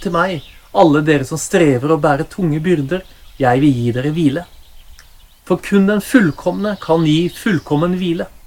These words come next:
Ikke en slik hvile at vi slutter å gjøre ting, men en hvile som gir krefter og håp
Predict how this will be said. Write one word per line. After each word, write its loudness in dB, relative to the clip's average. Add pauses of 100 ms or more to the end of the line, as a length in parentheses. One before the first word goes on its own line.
(1160)
Ikke -2
en -4
slik 0
hvile 4
at -6
vi 0
slutter -2
å 4
gjøre 2
ting, -2 (720)
men 4
en 2
hvile 4
som 0
gir -2
krefter -4
og -4
håp 0